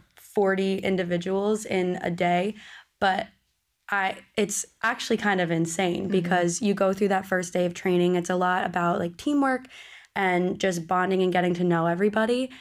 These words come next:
Speaker 1: And I remember this past summer, one of the new O Ls, um, looked at me and she was like, "I'm really nervous. Like, there's so many of us.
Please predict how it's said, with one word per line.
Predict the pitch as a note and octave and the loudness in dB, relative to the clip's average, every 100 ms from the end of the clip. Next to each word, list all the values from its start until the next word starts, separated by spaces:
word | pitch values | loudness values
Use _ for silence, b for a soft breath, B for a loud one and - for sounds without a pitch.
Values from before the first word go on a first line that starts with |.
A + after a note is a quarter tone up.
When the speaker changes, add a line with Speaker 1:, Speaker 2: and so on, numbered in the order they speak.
| B B B - | B B B -2
Speaker 1:
And | G#3 F#3+ F3+ F3+ F#3 F3+ _ _ _ | 2 2 2 2 0 -6 _ _ _
I | G#3 | -2
remember | G#3 A3 A3+ G#3 G3 | 0 2 2 2 0
this | G3 G3+ - - - | 0 -2 -2 -10 -6
past | G3+ F#3+ - | -4 -2 -2
summer, | F#3 F3+ E3+ E3+ F3 B B B B | 0 2 2 0 -6 B B B B
one | G3+ F#3+ | 0 2
of | |
the | F#3+ | 2
new | F#3+ F#3 F#3+ | 2 2 2
O | F#3 F3+ | 0 0
Ls, | F3+ F3+ F3 F3 - - | 0 0 -2 -4 -8 -4
um, | F3+ F3 F#3 G#3+ | 0 0 0 -2
looked | F#3+ F#3 | -4 -2
at | G3 | -2
me | F3+ F3+ | 0 0
and | |
she | F3 | -2
was | - | -10
like, | G#3+ | -12
"I'm | G#3+ | -8
really | A#3 B3+ | -6 -4
nervous. | A#3 A#3 A3 - | -4 -6 -8 -10
Like, | G3 | -10
there's | G#3 G3 | -10 -10
so | - G#3 | -4 -2
many | G#3+ C#4 | -2 -2
of | B3+ | -4
us. | F#3 | -6